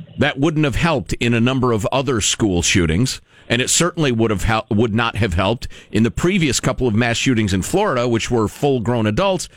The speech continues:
and certainly the worst massacre in American history in Las Vegas. So, you know, there's, there's a lot of complexity here. Sarah Westwood of the White, uh, of the Washington Examiner is on the line.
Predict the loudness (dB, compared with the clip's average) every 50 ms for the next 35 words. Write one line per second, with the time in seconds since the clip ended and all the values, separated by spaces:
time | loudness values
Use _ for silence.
0 | -20 -20 -20 -6 -4 -2 -2 0 0 0 0 0 0 0 0 2 2 2 2 0
1 | 0 0 0 0 0 0 -2 -2 -2 0 0 2 2 2 2 0 0 -2 -2 0
2 | 0 0 -2 -2 -2 -2 0 2 2 0 0 0 0 -2 -2 -2 -2 -4 -6 -8
3 | -10 -14 -20 -20 -20 -16 -8 -2 0 0 2 2 0 0 -2 -4 -8 -6 -2 -2
4 | 0 0 0 -2 -2 0 0 0 0 0 0 0 2 2 2 0 0 0 -2 -2
5 | -2 -2 0 0 -2 -2 -2 -2 0 0 2 2 2 2 2 0 0 0 0 0
6 | 0 0 -2 -2 -2 -2 0 0 0 2 2 2 0 0 -2 -4 -4 -2 -2 0
7 | 0 0 0 0 0 2 2 2 2 2 0 -2 -4 -4 -4 -2 -2 0 0 0
8 | 0 0 0 0 0 0 0 0 0 0 0 0 0 0 -2 -4